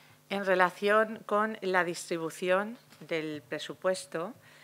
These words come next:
eh, ingresado por actividades de I más D, aproximadamente el sesenta por ciento de los ingresos corresponden a I más D competitiva y el resto a convenios y contratos con entidades, eh, privadas y públicas. Eh,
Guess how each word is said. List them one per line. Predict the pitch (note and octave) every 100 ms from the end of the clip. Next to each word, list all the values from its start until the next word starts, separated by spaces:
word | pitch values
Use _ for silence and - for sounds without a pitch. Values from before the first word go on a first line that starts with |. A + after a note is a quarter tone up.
| - - _ -
eh, | F3 E3 E3 E3
ingresado | E3+ E3 E3 D#3+ F#3+ F#3
por | F3+
actividades | D3+ E3 D3+ D#3+ E3
de | E3+
I |
más | E3 D#3
D, | F#3 F#3+ F#3+
aproximadamente | F#3 F3+ - F3 F#3 G#3 G3 A3
el | A3
sesenta | - E3 F3+ F3+ F#3+
por | F#3+
ciento | F#3+ F#3
de | F3
los | F#3 G#3+
ingresos | G3+ E3+ D#3+ F#3 G3+ - - - -
corresponden | F#3 F3 - F#3 F3+ G3+ G#3+ -
a | F3
I | F3
más | G3 F3+
D | F#3
competitiva | G#3 F#3 E3+ - D#3 C3 - - - -
y | D#3
el | E3
resto | F#3 F3+ - A3
a | G3
convenios | E3+ D#3+ F3 F#3 G#3+ A3+ -
y | F#3+
contratos | E3 D#3+ D#3+ F3+ F3+ A3+ A#3 -
con | F3
entidades, | D#3+ E3 D#3+ E3 F#3+ G3+ - -
eh, | F3+ E3+
privadas | E3 D#3+ D#3+ F#3+ F#3+
y | D3
públicas. | D#3 D3 C3+ - B2+ - - - - - - - - - _
Eh, | F#3 F3+ F3 E3+